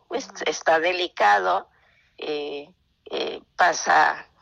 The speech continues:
Speaker 1: el tiempo en camita o con la silla de ruedas lo sacamos a tomar un poco de sol cuando él quiere, a veces quiere desayunar en el jardín, en el patio, etcétera, ¿no?
Speaker 2: Ujú.
Speaker 1: Pero no se puede,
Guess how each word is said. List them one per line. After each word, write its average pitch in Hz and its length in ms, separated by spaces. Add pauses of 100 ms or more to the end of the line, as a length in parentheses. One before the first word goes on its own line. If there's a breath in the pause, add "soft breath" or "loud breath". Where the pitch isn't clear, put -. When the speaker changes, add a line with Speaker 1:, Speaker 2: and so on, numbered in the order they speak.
Speaker 1:
el - 160
tiempo 160 320
en 147 100
camita 196 960
o - 340
con - 220
la 156 80
silla 165 320
de 160 120
ruedas 156 320
lo 160 100
sacamos - 760 (420)
a - 100
tomar 151 360
un 160 120
poco 160 300
de 151 120
sol 180 380
cuando - 260
él - 120
quiere, 85 500
a 85 60
veces - 320
quiere - 240
desayunar 156 580
en 160 140
el 165 120
jardín, 196 640
en 175 100
el 170 140
patio, - 440
etcétera, - 580
¿no? 202 80 (160)
Speaker 2:
Ujú. 226 400
Speaker 1:
Pero 190 240
no 165 180
se 151 180
puede, 156 500